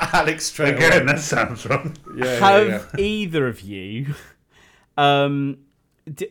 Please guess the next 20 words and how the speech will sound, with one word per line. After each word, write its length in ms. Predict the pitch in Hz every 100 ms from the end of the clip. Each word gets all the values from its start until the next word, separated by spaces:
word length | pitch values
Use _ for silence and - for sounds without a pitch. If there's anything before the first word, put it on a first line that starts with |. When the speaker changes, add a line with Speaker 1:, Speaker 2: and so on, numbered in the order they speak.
| 156
Speaker 3:
do 140 | 160
you 220 | 185 196 160
find 520 | - 196 180 147 117
as 260 | 131 113
you're 140 | 135 123
getting 340 | 131 107 120
older 400 | 127 123 101 95
that 200 | 98 -
things 520 | - 131 127 127 120
that 100 | 131
you 200 | 98 117
used 420 | 113 110 113 107 -
to 80 |
be 160 | 107 110
fine 500 | - - 120 117 98
with, 320 | 87 90 90 _ _
all 240 | 117 110
of 80 | 107
a 60 | 107
sudden 580 | - 113 101 98 98